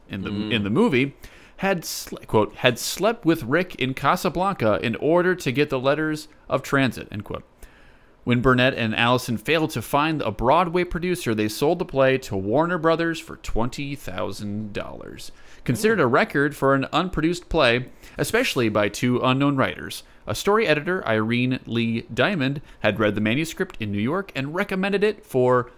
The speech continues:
Speaker 1: sophisticated hokum. <laughs>
Speaker 2: What does that mean?
Speaker 1: That's people like, like
Speaker 2: Oh, hokum.
Speaker 1: hokum.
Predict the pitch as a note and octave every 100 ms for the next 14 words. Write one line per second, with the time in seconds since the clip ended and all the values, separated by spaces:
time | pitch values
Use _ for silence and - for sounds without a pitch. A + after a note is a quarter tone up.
0 | _ - - A2+ - A#2 - D3+ - C3
1 | E3 C#3 C#3 E3+ - F#2 - - - -
2 | - - - - - - - - - C#3
3 | A#2+ G#2+ C3+ F#3+ B2 D3 - - - A3+
4 | G3+ A2+ - - - - B2+ A2 - -
5 | - - A2+ - F3 - D3+ A2+ G2 G3
6 | - F#2+